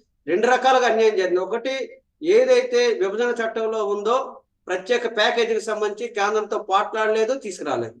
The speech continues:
అదే సందర్భంలో వారు ఇచ్చిన వాగ్దానాలు ఏవైతే ఉన్నాయో వాగ్దానాలు కూడా అమలు చేయకుండా నిర్లక్ష్యతనంతో వ్యవహారం చేశారు. ఆ, దాన్ని బట్టే ఈ ప్రాంతానికి సంబంధించిన ప్రజలందరూ ఆలోచిస్తారు, ఆలోచించి ఆ రకంగా ఓట్లు వేస్తారు తప్ప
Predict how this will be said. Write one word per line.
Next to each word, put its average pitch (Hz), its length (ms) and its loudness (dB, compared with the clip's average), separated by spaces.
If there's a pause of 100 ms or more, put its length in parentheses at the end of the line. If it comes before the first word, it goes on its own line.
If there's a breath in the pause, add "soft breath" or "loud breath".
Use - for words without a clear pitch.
(600)
అదే 226 240 6
సందర్భంలో 254 1000 4
వారు 202 200 4
ఇచ్చిన 262 240 -2
వాగ్దానాలు 240 580 2
ఏవైతే 226 340 -2
ఉన్నాయో 240 280 -2
వాగ్దానాలు 220 640 -2
కూడా 220 180 -6
అమలు 214 340 -2
చేయకుండా 220 400 -2
నిర్లక్ష్యతనంతో 202 1000 -2 (320)
వ్యవహారం 190 600 2 (140)
చేశారు. 185 360 -2 (140)
ఆ, 160 120 -8
దాన్ని 262 360 0
బట్టే 262 420 0 (160)
ఈ 220 40 -14
ప్రాంతానికి 233 640 -6
సంబంధించిన 208 520 -2
ప్రజలందరూ 190 460 -2
ఆలోచిస్తారు, 214 760 0
ఆలోచించి 220 800 -2
ఆ 190 200 -2
రకంగా 196 220 -4
ఓట్లు 196 300 -4
వేస్తారు 190 260 -4
తప్ప 190 280 -4